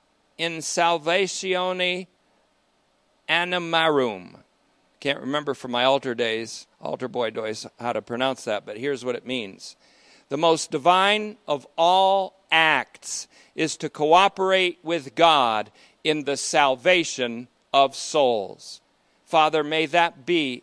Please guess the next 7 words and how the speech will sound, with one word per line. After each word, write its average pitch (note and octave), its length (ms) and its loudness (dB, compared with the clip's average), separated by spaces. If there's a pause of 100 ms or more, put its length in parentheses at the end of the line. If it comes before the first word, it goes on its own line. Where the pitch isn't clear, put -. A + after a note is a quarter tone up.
our D#3 360 2
act. A2+ 580 -6 (360)
May D#3+ 240 -2
that D#3 360 -2
be D3 340 -4
our D#3 240 2
participation. C3 1040 -8